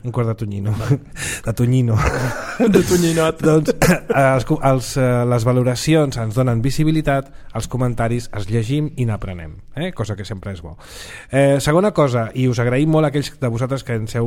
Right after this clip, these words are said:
Speaker 1: fet cas des de l'última crida, us apunteu, eh, a la newsletter.
Speaker 2: Sí.
Speaker 1: Eh? Teniu un desplegable que està a la web i també teniu a la banda, a la banda del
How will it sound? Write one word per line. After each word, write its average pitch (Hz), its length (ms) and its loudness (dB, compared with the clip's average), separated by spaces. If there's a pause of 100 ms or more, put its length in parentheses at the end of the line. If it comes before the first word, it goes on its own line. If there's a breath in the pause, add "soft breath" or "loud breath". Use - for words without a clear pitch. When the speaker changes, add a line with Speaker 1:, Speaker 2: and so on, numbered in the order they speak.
Speaker 1:
fet 110 240 -4
cas 127 240 -2
des 110 160 -2
de 110 80 -4
l'última 120 400 0
crida, 165 380 0 (100)
us 117 80 -4
apunteu, 127 640 0
eh, 139 160 -6
a 180 240 -6
la 113 160 0
newsletter. 117 540 0 (180)
Speaker 2:
Sí. 139 160 -4
Speaker 1:
Eh? 175 60 -6 (400 loud breath)
Teniu 127 320 2 (180)
un 131 160 0
desplegable 123 640 0
que 123 80 0
està 120 220 -2
a - 20 0
la 117 80 0
web 156 320 2
i - 60 -10
també 113 180 -4
teniu 113 240 -2
a 110 80 -4
la 104 160 -6
banda, 107 320 -4 (480)
a 110 160 -6
la 104 80 -2
banda 107 320 -2
del 101 220 -8